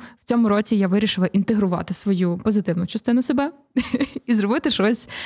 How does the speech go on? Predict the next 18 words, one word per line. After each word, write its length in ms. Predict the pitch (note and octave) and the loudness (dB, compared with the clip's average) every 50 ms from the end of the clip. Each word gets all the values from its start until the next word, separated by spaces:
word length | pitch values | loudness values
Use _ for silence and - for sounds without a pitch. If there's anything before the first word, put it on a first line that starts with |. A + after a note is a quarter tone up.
| - - - - - | -12 -12 -14 -12 -10
дуже 520 | G#3 F#3 G#3+ C4 B3+ A#3+ G#3 F#3 F#3 F3+ F#3 | -4 -2 0 2 2 2 2 2 0 0 -2
таке, 200 | - F3 - F3+ | -4 -4 -2 -2
м, 760 | F3 E3+ E3+ F3 E3+ - - - - F#3+ F#3+ - - - - - - - - _ _ _ _ - _ _ _ _ _ _ _ _ _ _ | -2 -2 -2 -4 -4 -6 -6 -8 -8 -8 -10 -12 -14 -18 -20 -20 -20 -20 -20 _ _ _ _ -20 _ _ _ _ _ _ _ _ _ _
неочікуване, 840 | A#3 C4 D4+ C#4+ A3+ - - F#3 - - F3+ F3 E3+ E3+ D#3+ - - - | 0 2 2 2 2 0 -2 -2 -2 -2 -2 0 -2 -2 -4 -6 -10 -10
що 200 | - - - B3 | -4 -2 0 2
би 100 | A#3 A#3 G#3+ | 2 4 4
від 80 | G3+ F#3+ | 4 4
мене 200 | F#3+ G3 G3 F#3+ | 4 4 4 4
не 120 | F3+ F#3 | 4 4
очікували 520 | F#3 F#3 F3 - F#3+ - - F#3+ F3+ F#3 F3+ | 2 2 2 0 -2 -2 -2 -6 -6 -4 -2
люди. 420 | F#3 F#3+ F#3 F3 E3+ - F#3+ G3 - _ _ _ _ _ _ _ _ _ _ _ _ A#3 | -2 0 0 0 -2 -4 -6 -6 -8 _ _ _ _ _ _ _ _ _ _ _ _ -10
От, 220 | G3+ F#3 F3+ - - | -8 -8 -8 -8 -4
бо 120 | F#3 G3 | -2 -2
цю, 160 | G3+ - - - | -2 -2 -4 -2
оцю 340 | - A3 A3 - - C#4+ C4 | -2 -2 -2 0 0 2 2
маленьку 420 | A3+ G#3+ A3 A3+ A#3 A#3 G#3+ - G3+ | 4 4 4 4 2 2 2 0 -2
таку 220 | - - - G3+ | -4 -2 -2 -2
хохотушку 720 | - - G3+ - - F#3+ - D4+ D#4+ - - - E3+ E3+ | 0 0 -2 -2 -2 0 0 0 0 -2 -2 -4 -4 -6